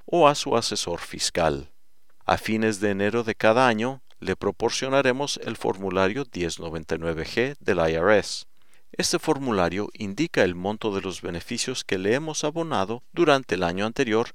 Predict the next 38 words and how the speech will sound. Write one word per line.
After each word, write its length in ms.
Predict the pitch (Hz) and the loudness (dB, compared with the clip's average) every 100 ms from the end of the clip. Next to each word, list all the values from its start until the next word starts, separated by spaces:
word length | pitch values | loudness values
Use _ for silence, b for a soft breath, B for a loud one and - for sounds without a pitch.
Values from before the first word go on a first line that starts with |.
| B B - | B B -4
y 120 | 98 | 0
el 120 | 92 | 0
monto 400 | 87 101 123 135 | 0 -2 -2 0
del 140 | 135 | 0
impuesto 480 | 143 - - 139 143 | -2 -4 -4 -2 -6
sobre 380 | 135 - 120 123 | -6 -2 -2 0
la 120 | 127 | -2
renta 380 | 123 92 87 98 | 0 -2 -2 -4
retenido, 720 | 92 87 - 104 107 82 69 - | -2 -2 0 2 0 0 -6 -16
si 260 | - - 90 | -8 0 4
ha 100 | 85 | 4
elegido 500 | 87 80 - 87 78 | 2 -2 -4 -6 -4
esta 200 | 71 82 | -6 -6
opción. 440 | - - 101 69 - - - - - - - | -4 0 -2 -4 -16 -18 -18 -18 -18 -16 2
Puede 240 | 104 95 | 4 6
acceder 540 | 90 - 98 110 139 - | 4 2 4 4 4 0
a 100 | 160 | -2
los 140 | 147 | -2
formularios 720 | - 127 113 107 104 104 98 | -2 -2 0 2 2 2 -4
fiscales 680 | - - - 107 110 151 - | -4 -2 4 4 4 -2 -4
diez 240 | 92 87 | -4 -4
noventa 360 | 85 85 80 85 | -6 -8 -6 -6
y 20 | |
nueve 240 | 85 82 | -4 -4
G 300 | 80 - 123 | -2 2 2
de 100 | 135 | 2
los 220 | 95 90 - | -6 -8 -10
últimos 580 | 117 104 92 85 - - | -10 -8 -8 -6 -4 0
cinco 480 | - 180 180 90 | 0 0 -2 0
años 360 | 85 85 135 - - | 0 -2 -6 -6 4
al 160 | 151 170 | 4 4
usar 380 | - 98 110 - | 2 4 2 0
el 120 | 143 | -2
sistema 480 | - 156 - 107 113 | 0 -2 -2 0 0
de 80 | 117 | 0
reclamos 540 | 110 - 98 95 - | -2 -2 -4 -2 -6
en 140 | 87 87 | -6 -4
línea 440 | 90 87 95 151 | -4 -2 -4 -4